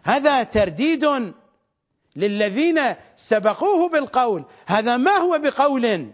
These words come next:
مبتدع جديد من السيستاني، هذا قول مراجع النجف، هذا قول المنهج الطوسي.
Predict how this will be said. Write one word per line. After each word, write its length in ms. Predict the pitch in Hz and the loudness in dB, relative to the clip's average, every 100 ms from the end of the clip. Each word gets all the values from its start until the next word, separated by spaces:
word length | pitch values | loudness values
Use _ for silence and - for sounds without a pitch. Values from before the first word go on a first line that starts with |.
| _ - | _ -8
مبتدع 680 | 208 240 - 269 254 233 240 | -6 -4 0 0 0 -2 -2
جديد 760 | 208 214 208 254 214 226 202 - _ | -2 -2 -2 -2 -2 -2 -4 -10 _
من 180 | 196 220 | -6 -4
السيستاني، 760 | 208 - 196 - 185 156 135 104 - - | -4 -4 -10 -4 -4 -2 -6 -12 -12 -4
هذا 400 | 269 254 247 220 | -2 0 0 0
قول 480 | - 311 294 262 | 0 0 2 0
مراجع 680 | 214 208 277 262 262 226 233 - - 190 | 0 0 0 -2 -4 -4 -6 -8 -8 -6
النجف، 580 | 196 294 262 247 127 - _ _ _ _ _ _ _ _ _ _ | -2 -2 0 -2 -2 -10 _ _ _ _ _ _ _ _ _ _
هذا 380 | - 208 220 220 | -4 0 0 0
قول 360 | 214 277 311 277 | 0 0 2 0
المنهج 560 | 254 220 302 262 254 | -2 -2 -2 0 0
الطوسي. 680 | 233 - 339 381 - 196 110 | -2 -2 0 0 -2 -8 -10